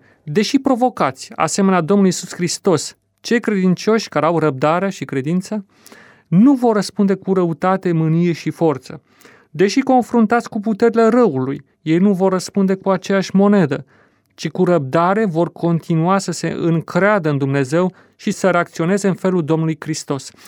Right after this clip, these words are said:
Acest lucru este posibil fiindcă în mintea lor s-a produs o mutație semnificativă. Ei au înțeles cum se comportă Dumnezeu, au înțeles modul de acțiune al lui Dumnezeu,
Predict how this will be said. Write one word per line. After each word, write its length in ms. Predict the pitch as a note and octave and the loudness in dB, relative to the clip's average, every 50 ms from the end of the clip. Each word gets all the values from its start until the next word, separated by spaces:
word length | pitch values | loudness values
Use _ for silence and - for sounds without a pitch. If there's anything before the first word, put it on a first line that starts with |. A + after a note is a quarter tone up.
| - - - - - | -20 -20 -18 -10 -4
Acest 300 | - G3 - D4+ D4 C#4 | -4 -2 0 0 0 0
lucru 160 | C#4+ C#4 C#4 | 0 2 0
este 180 | B3 - - A#3+ | 0 0 0 -4
posibil 500 | A#3+ - G#3+ G3 - - A#3 A3 C4 A#3 | -2 -2 -4 -4 -2 -4 -2 -2 -2 -2
fiindcă 440 | - - A3+ A3+ A3 G#3+ G3 A3 A3 | 0 0 0 2 2 2 2 2 2
în 120 | G#3 G3+ | 4 4
mintea 420 | G#3 A#3 C#4 D4 C4 C4 A#3+ G#3+ | 4 4 4 4 4 4 4 2
lor 160 | G3+ A3+ B3 A3+ | 4 2 0 0
s-a 160 | - A#3+ A3 | 0 -2 -2
produs 360 | G#3 - G#3 G3+ A#3 G#3+ - | 0 0 -2 -2 -2 -2 0
o 60 | A#3 | 0
mutație 540 | G#3+ G3+ G3+ G3 G3 - B3 A#3+ - - G#3 | 2 2 2 0 0 0 -2 -2 0 -4 -4
semnificativă. 1040 | G3 - - A3+ G#3+ G#3 G3+ F#3 - E3+ - F3 E3 - - D3 C3 C3 D3+ C#3+ _ _ _ _ _ - - _ - - _ _ _ _ | -4 -2 -2 -2 0 0 0 -2 -4 -6 -6 -6 -6 -4 -6 -8 -6 -6 -12 -14 _ _ _ _ _ -20 -20 _ -20 -20 _ _ _ _
Ei 240 | - D3 E3+ F3+ F3+ | -4 0 0 0 2
au 220 | - - E3+ F3+ F3 | 2 0 0 0 0
înțeles 800 | F3 F#3+ F#3 F#3 E3 - - F3+ D#3+ D#3 D#3+ G3 G#3+ - - - _ _ _ _ _ _ _ _ _ | 2 2 4 2 2 2 0 0 2 2 2 2 0 -2 -4 -12 _ _ _ _ _ _ _ _ _
cum 260 | - - C#4 D4+ D4 | 0 2 2 4 4
se 220 | C4+ C4+ - C4 A3 | 2 2 2 0 0
comportă 760 | - - G#3+ G#3 G3 F#3 - - A#3+ B3 A#3+ - - A3+ G3+ | 2 2 2 2 2 2 2 2 2 2 2 0 0 -2 0
Dumnezeu, 720 | E3+ G#3 G3+ G3 G3 G3 F3 D#3 G#3+ G3+ D#3 B2+ - _ | 2 2 4 4 4 4 2 2 2 2 2 0 -2 _
au 160 | - F#3 F#3+ G#3+ | -2 0 2 2
înțeles 380 | G3 - A#3 A#3 C4 A#3 - | 2 2 2 2 2 2 2
modul 400 | G3+ F#3+ G#3 C4 D4+ D4 C#4 B3 | 2 2 2 4 2 2 2 2
de 100 | G3+ G#3+ | 2 2
acțiune 280 | G3 D#3+ - - F#3 E3+ | 0 -2 -2 -4 -2 0
al 60 | D#3+ | 0
lui 100 | D3+ D3 | 0 0
Dumnezeu, 380 | C#3+ D3 D3 C#3+ B2+ C#3+ C3+ | 0 0 -2 0 0 -2 -4